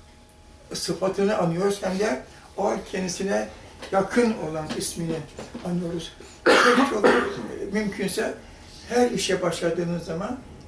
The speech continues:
bir besmele çekin. Besmelesiz işe başlamaz.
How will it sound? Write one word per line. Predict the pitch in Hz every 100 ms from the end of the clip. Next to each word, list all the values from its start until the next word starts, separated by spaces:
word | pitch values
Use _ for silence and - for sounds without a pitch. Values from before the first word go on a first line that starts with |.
| -
bir | 190 196 - -
besmele | 175 - 156 151
çekin. | - 180 - 170 - - - - - -
Besmelesiz | 202 196 190 175 170 - 202 196 208 170
işe | 175 202 202
başlamaz. | 175 - 175 160